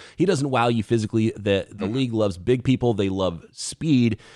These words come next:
Speaker 1: and especially on the defensive side of the ball, when you talk about a pass rusher, nine and a half career sacks, Chaisson might be not as high on teams' boards as he is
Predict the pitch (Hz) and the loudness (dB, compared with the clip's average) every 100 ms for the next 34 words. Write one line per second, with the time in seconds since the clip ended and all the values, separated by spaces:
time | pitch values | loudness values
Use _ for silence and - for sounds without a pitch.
0 | - - - 107 101 101 98 101 - 151 | -20 -16 -4 0 2 0 -2 -2 0 2
1 | 147 113 87 123 120 - 92 95 90 76 | 2 2 2 0 -2 -4 -2 -2 -2 0
2 | 90 87 87 - 98 85 85 80 95 92 | 0 0 -2 -2 -4 -2 -6 -2 -2 -2
3 | - 80 - 76 92 131 123 117 123 - | -2 -4 -2 -2 0 2 0 0 -2 -4
4 | 104 107 101 - 98 95 - - 117 110 | -2 -2 -2 0 0 0 -4 -4 -2 0
5 | 101 98 147 - 143 131 123 - - - | 0 0 -2 0 2 2 2 -8 -20 -20
6 | - 110 143 156 - 117 120 104 101 - | -8 0 2 2 2 2 2 2 0 -2
7 | - 123 113 98 101 95 92 - 98 87 | -2 0 0 0 2 2 2 -2 -4 -2
8 | 95 92 87 | 0 0 -2